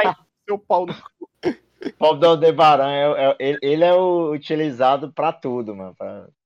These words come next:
Speaker 2: quando se trata de, de perder. Na saga de Hades clássica, ele é o primeiro que morre.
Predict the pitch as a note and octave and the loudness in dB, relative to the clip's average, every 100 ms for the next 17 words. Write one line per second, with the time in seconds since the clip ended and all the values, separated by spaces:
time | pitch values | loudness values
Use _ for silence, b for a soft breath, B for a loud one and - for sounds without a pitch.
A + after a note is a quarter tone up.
0 | _ A#2 G#2+ A2+ G2+ A2 G#2+ G2+ A2 G2 | _ -10 -10 -12 -6 -6 -6 -10 -12 -12
1 | F2+ F#2+ - - A#2 A2 F#2+ F2+ _ _ | -18 -20 -20 -10 -8 -8 -10 -16 _ _
2 | _ G2+ - B2 C3 A#2+ B2 B2+ - - | _ -12 -6 -4 -4 -4 -4 -4 -8 -6
3 | A2 B2 - A2+ A2+ G#2 A2+ A2 A#2+ B2 | -4 -4 -8 -8 -8 -8 -10 -10 -10 -12
4 | F#2+ F#2+ A2+ | -10 -8 -8